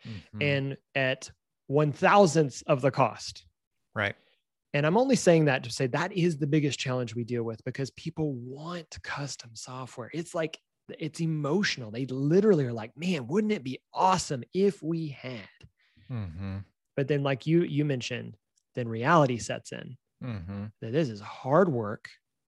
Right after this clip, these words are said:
Speaker 2: It's a marathon, not a sprint.
Speaker 1: Mm-hmm.
Speaker 2: It is, you're probably gonna make a bunch of mistakes before you get it right.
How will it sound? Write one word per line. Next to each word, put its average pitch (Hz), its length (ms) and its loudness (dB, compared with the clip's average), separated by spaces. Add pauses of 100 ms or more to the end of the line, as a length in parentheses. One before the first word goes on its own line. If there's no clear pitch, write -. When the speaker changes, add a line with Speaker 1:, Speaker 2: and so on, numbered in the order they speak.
(640)
Speaker 2:
It's 135 160 -2
a 131 40 0
marathon, 180 920 4
not 127 220 2
a 170 40 6
sprint. 110 520 -6 (380)
Speaker 1:
Mm-hmm. 95 380 -10 (500)
Speaker 2:
It 131 380 -2 (100)
is, 127 640 -4 (280)
you're 135 100 -4
probably 175 480 2
gonna 190 160 6
make 180 180 4
a 170 60 2
bunch 151 200 4
of 147 60 -4
mistakes 131 360 -2
before 127 260 -4
you 123 80 -2
get 123 100 -2
it 123 100 -6
right. 107 280 -6